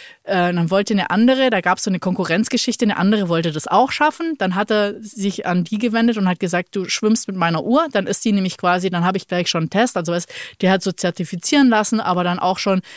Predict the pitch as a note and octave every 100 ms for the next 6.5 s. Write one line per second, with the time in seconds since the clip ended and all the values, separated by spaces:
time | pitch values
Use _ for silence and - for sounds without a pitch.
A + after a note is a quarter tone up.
0 | - - - F#3+ E3+ F3+ F3+ F#3 G#3+ G3
1 | G3 F3 F#3+ G#3 F#3+ F#3+ F#3 E3+ - -
2 | G3 A#3 G3+ F3 F3 - F3 - F3+ -
3 | F3 F3 - - - - _ - G3+ E3+
4 | F#3 - E3 G#3+ A3 G#3 - A#3 C4+ -
5 | G#3+ D#3+ E3+ E3+ D#3 D#3 F3+ - E3+ E3
6 | D#3+ C#3 C#3 - -